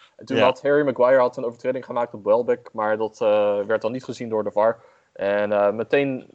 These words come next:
Speaker 1: een paar minuten later scoorde United dan de winnende twee één. En, eh, ja, toen was het, eh, gelijk een flinke neder-, ja, nederlaag voor, eh, voor Brighton. Terwijl ze echt goed speelden. Ik vond dat ze echt wel sterk waren. Maar
Speaker 2: Absoluut. Ze verdienden meer.
Speaker 1: Ja, zeker.
Speaker 2: Ehm,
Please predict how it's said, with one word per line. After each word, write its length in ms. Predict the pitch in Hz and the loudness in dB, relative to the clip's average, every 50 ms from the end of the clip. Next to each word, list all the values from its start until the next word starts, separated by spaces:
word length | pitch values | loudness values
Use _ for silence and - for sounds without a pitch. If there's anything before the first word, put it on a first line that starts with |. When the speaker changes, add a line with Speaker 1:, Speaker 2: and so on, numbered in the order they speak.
| - | -20
Speaker 1:
een 160 | - - - 107 | -20 -18 -8 -2
paar 160 | - 135 127 | 0 0 0
minuten 240 | 135 135 131 - 127 | 0 -2 -6 -4 -2
later 500 | 113 113 120 120 - 127 117 110 110 104 | 0 2 2 0 0 -2 -4 -2 -4 -4
scoorde 440 | - - - 120 117 113 107 107 107 | -6 -8 -8 -4 0 2 2 2 2
United 400 | 107 107 110 110 107 107 - 107 | 0 -4 -4 -4 -4 -4 -4 -4
dan 160 | 107 104 107 | -4 -4 -4
de 120 | 104 101 | -4 -8
winnende 300 | 101 113 113 110 104 104 | -6 -6 -8 -8 -8 -10
twee 240 | 101 - - 98 98 | -6 -4 -2 -2 0
één. 220 | 98 101 101 98 98 | -2 -4 -6 -8 -10
En, 140 | 98 101 | -12 -12
eh, 100 | 104 101 | -8 -6
ja, 120 | 101 104 104 | -4 -4 -4
toen 140 | - - 113 | -6 -8 -10
was 100 | 107 - | -10 -10
het, 140 | 104 - | -4 0
eh, 120 | 107 101 95 | 0 0 0
gelijk 240 | - 113 107 104 - | 2 0 0 0 -2
een 60 | - | -6
flinke 240 | - 117 110 - 113 | -12 -10 -10 -6 -4
neder-, 400 | 107 107 110 113 113 - - - | -4 -2 -2 -2 -4 -6 -6 -4
ja, 160 | 113 110 104 | -2 -2 0
nederlaag 480 | 101 104 110 113 104 101 98 98 - | 0 0 0 0 -2 -4 -4 -6 -8
voor, 180 | - - - - | -10 -10 -6 -4
eh, 60 | 101 - - - - _ _ - - - - - _ _ _ _ _ _ _ _ _ | -4 -4 -6 -8 -14 _ _ -20 -20 -20 -20 -20 _ _ _ _ _ _ _ _ _
voor 220 | - - - 131 | -8 -4 -2 2
Brighton. 280 | 110 120 117 113 - 113 | 4 4 4 4 2 -4
Terwijl 220 | - 127 135 135 | -2 0 0 0
ze 80 | - - | 2 0
echt 120 | 170 - | -2 -2
goed 120 | - 160 - | -4 -6 -10
speelden. 360 | - - 160 151 123 104 101 | -6 -2 -2 -2 -2 -2 -6
Ik 60 | - | -8
vond 160 | - 127 120 | -10 -10 -10
dat 120 | 117 117 113 | -8 -8 -6
ze 80 | - | -6
echt 120 | 113 - - | -8 -8 -8
wel 100 | 123 - | -10 -6
sterk 220 | - 123 127 120 | -4 -4 -4 -4
waren. 320 | - 95 101 101 104 101 101 | -4 -8 -8 -10 -14 -18 -18
Maar 280 | 110 107 104 101 101 - | -16 -14 -14 -14 -14 -16
Speaker 2:
Absoluut. 400 | - 107 - - - - _ 135 _ | -18 -18 -18 -18 -20 -20 _ _ _
Ze 200 | _ _ _ - | _ _ _ -20
verdienden 400 | - 101 95 107 104 101 98 95 | -18 -14 -12 -12 -12 -12 -10 -6
meer. 260 | 101 101 98 92 90 _ - - - - - - - - - _ | -4 -4 -4 -4 -6 _ -18 -20 -20 -20 -20 -20 -20 -20 -20 _
Speaker 1:
Ja, 240 | - 110 113 104 104 104 | -4 0 0 2 2 2
zeker. 200 | 104 104 104 101 | 0 0 0 -2
Speaker 2:
Ehm, 100 | 98 98 | -4 -6